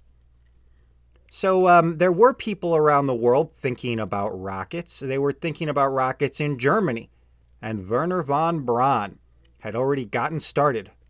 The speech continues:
working on rocketry. He and Jack Parsons would actually correspond by letter and then telephone while Jackson,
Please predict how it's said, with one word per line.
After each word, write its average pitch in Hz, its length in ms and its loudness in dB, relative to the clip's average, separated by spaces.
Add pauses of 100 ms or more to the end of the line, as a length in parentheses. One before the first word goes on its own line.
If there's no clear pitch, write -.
(280)
working 131 400 -4
on 127 380 -6
rocketry. 107 800 -6 (260)
He 180 340 -8
and 156 220 -4
Jack 151 260 -2
Parsons 135 500 -4
would 120 100 -2
actually 131 520 -6
correspond 131 760 -6 (460)
by 110 320 -4
letter 104 460 -8 (380)
and 123 160 -6
then 196 240 -4
telephone 127 760 -6 (120)
while 113 180 -8
Jackson, 139 580 -6